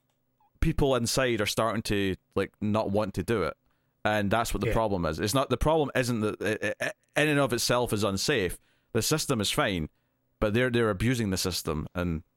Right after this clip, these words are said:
Speaker 1: you know, that, that's where his fault is.
Speaker 2: Mm-hmm.
Speaker 1: Um, so I appreciate that, and I, I think that, again, that mirrors the, the news station stuff where it's like, no, the idea of reporting to, to, you know,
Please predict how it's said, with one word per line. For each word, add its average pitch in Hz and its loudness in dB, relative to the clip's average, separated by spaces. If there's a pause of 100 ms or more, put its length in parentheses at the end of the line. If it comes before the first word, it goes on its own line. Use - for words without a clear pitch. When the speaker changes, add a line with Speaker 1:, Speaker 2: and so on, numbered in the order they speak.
(220)
Speaker 1:
you - -4
know, 90 0
that, 92 0
that's 98 -2
where 92 -2
his 104 -2 (140)
fault 85 -2
is. 73 -2
Speaker 2:
Mm-hmm. 98 -2 (380)
Speaker 1:
Um, 85 -2 (280)
so 87 -2 (760)
I 101 0
appreciate 104 -2
that, 92 0
and 127 2
I, 160 2
I 143 0
think 139 0
that, 110 -2
again, 104 0
that 101 0
mirrors 98 0
the, 92 -4
the 95 -2
news 98 0
station 92 -2
stuff 90 -4
where 87 0
it's 82 -4
like, 85 -4 (440)
no, 202 2
the 143 2
idea 147 2
of 113 -2
reporting 110 0
to, 95 0
to, 92 -2
you 107 -2
know, 78 -2